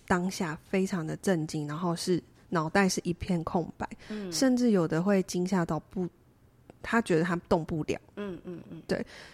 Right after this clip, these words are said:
Speaker 1: 那这样子的状态有没有什么样的，心理学上有没有什么东西可以去解释呢？
Speaker 2: 嗯，心理学上有一个，就是当我们知道有害的事件，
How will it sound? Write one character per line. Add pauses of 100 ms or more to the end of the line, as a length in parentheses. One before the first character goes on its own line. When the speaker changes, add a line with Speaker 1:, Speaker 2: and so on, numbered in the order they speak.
(120)
Speaker 1:
那
这
样
子
的
状
态
有
没
有
什
么
样
的，
心
理
学
上
有
没
有
什
么
东
西
可
以
去
解
释
呢？ (840)
Speaker 2:
嗯， (180)
心
理
学
上 (420)
有
一
个，
就
是 (180)
当
我
们
知
道
有
害
的
事
件，